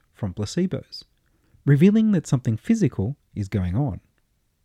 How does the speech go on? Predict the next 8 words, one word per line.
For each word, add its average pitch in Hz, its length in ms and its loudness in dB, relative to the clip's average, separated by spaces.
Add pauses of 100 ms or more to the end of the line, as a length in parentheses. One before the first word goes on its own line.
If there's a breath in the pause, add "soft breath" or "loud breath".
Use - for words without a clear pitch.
(680)
Faith - 640 2
in 147 160 4
our 127 220 4
society 107 720 0 (280)
has 123 200 0
its 113 160 -2 (140)
own 123 320 2
mythology. 101 720 -4